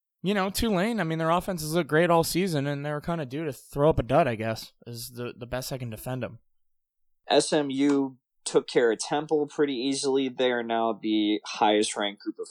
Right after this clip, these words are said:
Speaker 2: five team at number sixteen. Cincinnati beat Tulsa in a snooze fest, <laughs> twenty-four thirteen. Uh, they're now ranked eighteenth.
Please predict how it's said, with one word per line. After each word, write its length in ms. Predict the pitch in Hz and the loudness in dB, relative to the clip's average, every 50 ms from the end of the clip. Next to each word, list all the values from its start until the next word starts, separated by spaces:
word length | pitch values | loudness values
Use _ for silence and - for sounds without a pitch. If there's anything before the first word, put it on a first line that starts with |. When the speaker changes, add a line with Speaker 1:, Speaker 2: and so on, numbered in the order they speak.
| - | -2
Speaker 2:
five 300 | - 117 113 120 120 117 117 | 0 2 4 4 4 4 2
team 500 | - - 123 113 113 113 110 107 107 - _ _ _ _ _ - | -2 -6 -4 -4 -4 -4 -6 -8 -12 -20 _ _ _ _ _ -2
at 120 | 101 95 | -2 0
number 220 | 101 104 98 87 90 | 0 -2 -2 -2 -2
sixteen. 920 | - - - - 110 - - - - - 147 143 143 147 151 147 151 - _ _ _ _ _ _ _ _ _ _ _ _ _ - | -4 -2 -2 -2 -2 -2 -4 -6 -6 -4 -2 0 0 0 0 -2 -4 -10 _ _ _ _ _ _ _ _ _ _ _ _ _ -10
Cincinnati 960 | - - - 170 170 160 170 151 139 135 135 139 135 139 135 135 131 117 - _ _ - 123 | -4 2 4 4 4 6 4 4 6 6 6 6 6 4 4 0 -2 -4 -6 _ _ -8 -4
beat 240 | - 131 117 104 - | -4 -2 -4 -4 -4
Tulsa 680 | - - 135 127 127 123 - - 127 123 120 120 113 107 _ _ _ | -2 2 2 2 2 2 2 2 4 6 6 4 2 -2 _ _ _
in 180 | - 110 113 113 | -10 -8 -6 -6
a 160 | 110 107 101 - _ _ _ _ _ _ _ _ _ _ _ _ _ - | -6 -6 -8 -8 _ _ _ _ _ _ _ _ _ _ _ _ _ -12
snooze 520 | - - - - 127 120 120 120 117 113 - | -10 -8 -8 -6 -4 -2 -2 -2 -2 -4 -4
fest, 540 | - 110 104 101 98 101 - - - - - _ - - - - 160 | 0 0 2 2 2 0 -2 -6 -8 -12 -14 _ -16 -10 -6 -4 -4
<laughs> 320 | 151 - - _ _ - - | -6 -6 -12 _ _ -12 -10
twenty-four 640 | - - 160 143 127 156 180 - - 151 123 120 | 2 4 4 4 6 4 2 2 4 4 4 4
thirteen. 760 | 117 - 120 117 113 107 - - - 127 120 120 120 113 117 _ - - - - - - - - _ _ - | 4 4 2 2 2 0 -2 -4 -2 0 0 0 -2 -4 -6 _ -20 -20 -20 -20 -20 -20 -20 -20 _ _ -2
Uh, 380 | - 113 120 113 110 110 110 104 101 | 2 4 6 6 6 6 4 2 0
they're 180 | - 123 120 120 | -2 -2 -2 0
now 140 | 120 120 113 | -2 -4 -4
ranked 340 | 104 113 110 107 104 - - - | -4 -6 -8 -10 -10 -14 -10 -4
eighteenth. 720 | - 175 202 180 - - - 180 165 165 160 151 - - | 0 0 0 0 -2 -6 -8 -6 -6 -8 -10 -10 -14 -16